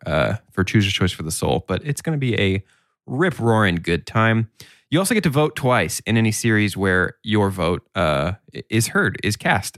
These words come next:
And that's about to be very useful to you. We'll probably let you know next week exactly why you're gonna wanna be voting soon. Uh, and, and if that doesn't sound like enough,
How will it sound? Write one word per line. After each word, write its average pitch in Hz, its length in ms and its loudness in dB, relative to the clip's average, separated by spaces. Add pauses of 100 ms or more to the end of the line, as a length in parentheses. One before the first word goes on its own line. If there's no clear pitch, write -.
(100)
And 110 340 2
that's 127 300 -2
about 135 400 0
to 139 60 0
be 117 100 2
very 107 240 2
useful 98 300 -4
to 87 160 -10
you. 85 120 -4
We'll 95 100 -2
probably 104 340 -2
let 92 240 -2
you 98 40 -2
know 92 80 0
next 101 320 0
week 120 240 -2
exactly 98 440 -2
why 101 420 2 (380)
you're 117 80 2
gonna 117 140 4
wanna 110 120 4
be 113 80 2
voting 107 480 0
soon. 95 460 -2 (520)
Uh, 101 300 2
and, 135 160 2
and 151 80 4
if 143 80 2
that 240 140 2
doesn't 170 140 -2
sound 117 120 0
like 107 100 0
enough, 107 360 0